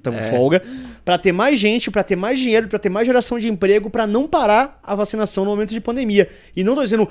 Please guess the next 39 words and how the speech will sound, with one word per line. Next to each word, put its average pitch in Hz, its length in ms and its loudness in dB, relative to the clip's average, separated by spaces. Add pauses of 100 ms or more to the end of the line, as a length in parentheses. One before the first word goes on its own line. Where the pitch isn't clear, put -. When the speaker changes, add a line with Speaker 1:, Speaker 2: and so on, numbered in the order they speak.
(140)
Speaker 1:
bando 196 360 0
de 180 80 -2
vagabundo 175 600 -2
que 180 120 -2
não 160 100 -2
quer 160 140 0
trabalhar. 147 420 0
Em 156 40 -2
nenhum 262 300 2
momento 202 380 2
falei 143 240 2
isso. 120 200 -4
Eu - 20 -12
falei 202 180 -2
do 196 140 0
governo. 151 480 0 (280)
Só - 180 -10
que, 247 120 -6
meu 220 100 -2
irmão, 190 440 -2
a - 20 -20
quantidade 220 380 -2
de 196 160 -2
gente 175 280 -2
que 170 120 -4
veio, 156 300 4
tipo, 156 300 -2 (300)
"Ah, 233 200 -2
porque 196 280 -8
você 240 560 -2
quer 226 340 4
es-, 196 240 -6
escravizar 214 1200 0
os 226 120 0
ca-," 240 80 -8
eu 220 40 -8
fiquei, 226 180 -12
"Velho, 208 420 -2
tipo, 254 320 -10